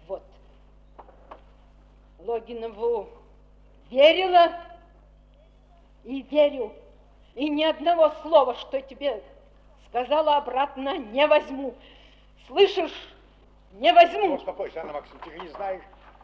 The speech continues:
Speaker 2: всех обстоятельств дела.
Speaker 1: И знать не хочу. Я человека знаю. Вот это и есть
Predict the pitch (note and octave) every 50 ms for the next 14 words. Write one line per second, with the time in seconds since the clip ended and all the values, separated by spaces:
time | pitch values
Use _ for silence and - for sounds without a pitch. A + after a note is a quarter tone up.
0 | - - - G3 F#3 F#3 F3+ - - - F3 F3 - - - - - - - -
1 | E3+ D#3+ B2 - - - - - _ - _ _ _ - C4 C#4 D4 - - B3
2 | C4+ E4 E4 D4+ - - C4+ B3 A#3 - C4+ A#3 - - - C4+ A3+ - - -
3 | - - - - - - _ _ _ _ - - G#3 A3 D4 C4+ C4 B3+ B3+ -
4 | - - - - - - - - - - - - _ - - - - - - -
5 | - - - - - - - _ _ _ _ - - - _ _ _ - - -
6 | - - - - A#3 A#3+ A3+ A#3+ A#3 A#3 A#3+ F#3+ - F3+ F3+ - - E3+ B2+ C3
7 | C3+ C#3 - _ _ - - - - - - _ _ _ _ _ _ _ _ _
8 | _ - F#3+ B3+ C4 D4+ C#4+ C#4+ D4 C#4+ C#4 A#3 C#4+ F#3+ F#3+ -